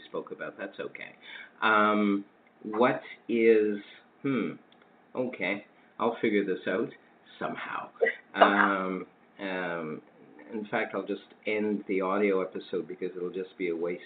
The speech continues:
Speaker 1: and I'll, I'll do that up
Speaker 2: Okay.
Speaker 1: later. Um, what's so important is for people to own up to that and essentially
Speaker 2: Mm-hmm.
Speaker 1: to, to be empowered or re-empowered by the fact that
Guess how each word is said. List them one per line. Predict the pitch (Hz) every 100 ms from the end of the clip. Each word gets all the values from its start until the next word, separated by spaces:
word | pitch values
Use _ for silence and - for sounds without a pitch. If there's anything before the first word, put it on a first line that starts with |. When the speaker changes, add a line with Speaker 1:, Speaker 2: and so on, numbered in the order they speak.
| -
Speaker 1:
and | 80
I'll, | 80 80 80 76 -
I'll | 82 85
do | 82 80
that | 80 76
up | - -
Speaker 2:
Okay. | 76
Speaker 1:
later. | 85 85 80 - - - -
Um, | 110 113 110 107 - - -
what's | 117 151 - -
so | 151 156 196
important | 170 - 113 - 113
is | -
for | -
people | - - 208 262 -
to | -
own | 135 135 123
up | 117 -
to | 131
that | 95 - - - - -
and | 113 113
essentially | 113 - 131 131 135 123 117
Speaker 2:
Mm-hmm. | 107 107
Speaker 1:
to, | - 113 110 104 - - - -
to | 120 113 107 104 - - 139 120
be | 143
empowered | 131 120 - - 143 233 175 110 113 113
or | 117
re-empowered | 113 131 151 - 107 104 104
by | 107 101
the | 101 104 -
fact | 139 110 101 - - - - - 98
that | 104 82 90